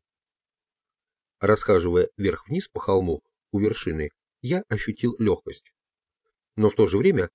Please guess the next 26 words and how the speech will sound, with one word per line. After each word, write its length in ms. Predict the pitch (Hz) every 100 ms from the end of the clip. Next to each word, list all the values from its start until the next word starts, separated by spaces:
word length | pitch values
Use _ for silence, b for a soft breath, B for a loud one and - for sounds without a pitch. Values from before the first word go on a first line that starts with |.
| _
я 140 | 131 170
был 180 | 165 117
несколько 420 | 113 - 127 120
разочарован. 580 | 107 110 - - - - _ _ _ _ _ _ _ -
Я 160 | 107
почему-то 480 | 101 - 107 104 95
ожидал, 400 | 90 95 120 113
что 220 | - 104
обнаружу 540 | 92 101 113 123 110 - _ _
какой-либо 580 | 107 - 117 110 107 107
визуальный 480 | 107 104 117 104 107
феномен, 540 | - 151 160 95 80 - _ _ _
но 240 | 113 113 - _
на 140 | - 104
периферии 520 | 107 95 - 98 87
моего 280 | 85 90 87
поля 260 | - 87
зрения 440 | 85 143 170 151 131 _ _ -
ничего 300 | 160 - 185
не 120 | 135
происходило. 680 | 127 123 - 85 76 65 - _ _ _ _ _ _ _ _ _ -
Не 180 | 104
было 320 | 85 80 82 -
ни 140 | 143 156
необычайных 720 | 98 90 101 - 95 82 - _ _ _
цветов, 480 | - - 180 -